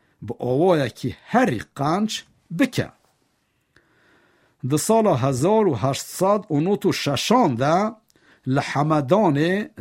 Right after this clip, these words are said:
د نافبرا دو کومل ملایان ده د نافبرا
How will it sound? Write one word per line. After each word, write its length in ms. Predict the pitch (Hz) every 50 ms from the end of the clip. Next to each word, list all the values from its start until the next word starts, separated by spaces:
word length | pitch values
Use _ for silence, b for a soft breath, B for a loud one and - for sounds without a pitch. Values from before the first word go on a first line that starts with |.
| 110 107
د 40 |
نافبرا 800 | 135 143 147 151 147 131 113 113 135 190 202 180 156 131 107 80 - _ _ _ - 101 107 110
دو 100 | 120 247
کومل 600 | 240 - - 151 147 147 160 185 202 190 170 147
ملایان 800 | 127 123 120 123 131 135 135 170 220 220 170 139 127 120 113 110
ده 400 | 107 139 151 170 185 202 220 220 b b b b b b b b b b b b b b b 110
د 40 | 110
نافبرا 760 | 143 147 151 147 147 127 113 120 180 202 196 170 143 104 73